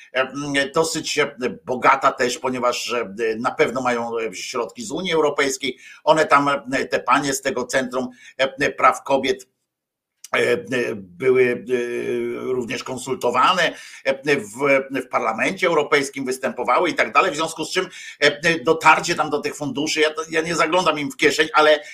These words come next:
e, wydaje mi się, że, że spokojnie, e, sobie mają to wszystko, to tw-, e, prowadzą, e, swoją działalność bardzo długo. Ja, e, ja mam takie doświadczenie, myślałem, że to,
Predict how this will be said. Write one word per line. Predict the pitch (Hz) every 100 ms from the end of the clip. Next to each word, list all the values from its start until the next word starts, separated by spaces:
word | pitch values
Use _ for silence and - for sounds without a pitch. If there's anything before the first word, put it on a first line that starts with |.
| - -
e, | 139 - 156
wydaje | 160 156 156 156 165 156
mi | 143
się, | - 135
że, | 113 127 117 - 127
że | 120 135
spokojnie, | 127 - - 135 131 120 113 117 127 117 127 120 117
e, | 117
sobie | - 117
mają | 101 117 - 113
to | 117 123 -
wszystko, | - - - 143
to | -
tw-, | 135 - - - 117 117 123 120 123
e, | 120
prowadzą, | - 131 156 156 - - - - 117 117
e, | 143
swoją | - 143 143 139 135
działalność | 135 123 131 135 117
bardzo | 120 117 120
długo. | 104 107 95 95
Ja, | 160 196 - - - -
e, | 147 - 160 160 151
ja | 165
mam | 180 170
takie | 165 160
doświadczenie, | 156 - 151 - 208 196 175 -
myślałem, | 165 - 160 202 220 185 175
że | 147 - 156
to, | 151 165 156 151